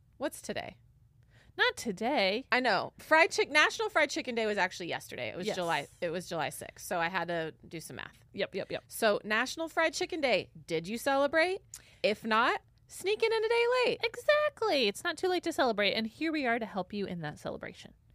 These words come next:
Speaker 2: So we have brought our favorite chicken items, both snacks, both chicken foods, whatever we wanted to this episode.
Speaker 1: We did. I leaned real heavily on the fried chicken.
Speaker 2: You did?
Speaker 1: I did.
Speaker 2: That's fair. I mean,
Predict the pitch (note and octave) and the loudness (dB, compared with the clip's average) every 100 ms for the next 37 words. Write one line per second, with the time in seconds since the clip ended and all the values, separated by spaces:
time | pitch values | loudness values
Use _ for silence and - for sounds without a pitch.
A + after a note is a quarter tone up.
0 | - - - _ - A3+ G#3 G#3+ C4+ C#4+ | -20 -20 -20 _ -2 0 0 0 -2 0
1 | A#3+ A3+ G3+ - - F#3 F#3 A#3+ C#4+ - | 0 0 -4 -10 -6 -4 -2 -4 -6 -10
2 | - - _ _ _ _ _ _ _ _ | -20 -20 _ _ _ _ _ _ _ _
3 | _ - A#3 A3+ A#3 F3+ - F3+ - - | _ -10 -8 -8 -8 -8 -6 -10 -14 -20
4 | - - G#3+ - E4+ D#4 D4+ - - - | -16 -4 -4 -4 -4 -4 -6 -12 -20 -20
5 | _ _ _ - A#3+ - - C#4+ C4 C4+ | _ _ _ -2 -2 -2 -6 -4 -4 -4
6 | C4 B3+ A#3 - - _ - A3 - A3+ | -2 -4 -6 -16 -18 _ -8 -6 -4 -2
7 | B3+ C#4 C4 A3 F3 F#3 - _ _ - | -2 -4 -4 -4 -6 -8 -14 _ _ -10
8 | A3 A3 D#3+ - - E3 E3 _ - _ | -8 -6 -8 -6 -4 -4 -4 _ -20 _
9 | - G3+ G3+ F3+ D#3+ - A3+ C4+ E4+ F#4 | -10 -6 -2 -2 0 4 6 8 6 2
10 | A#3 A#3+ B3 A#3+ G3 G3+ F#3+ G3 G3 F#3+ | -2 -4 -2 -4 -2 2 2 2 0 -2
11 | G3 F#3+ E3 E3+ - E3+ G3 - C4+ D#4 | -2 -4 -4 -6 -4 -2 -2 -6 -6 -6
12 | F4+ - - A3+ A3+ - - G#3 G3 E3 | -8 -10 -6 -2 -2 -2 -12 -6 -4 -6
13 | - G4 G4 - - - - C#4+ D#4 | -2 -2 4 2 2 -8 0 2 2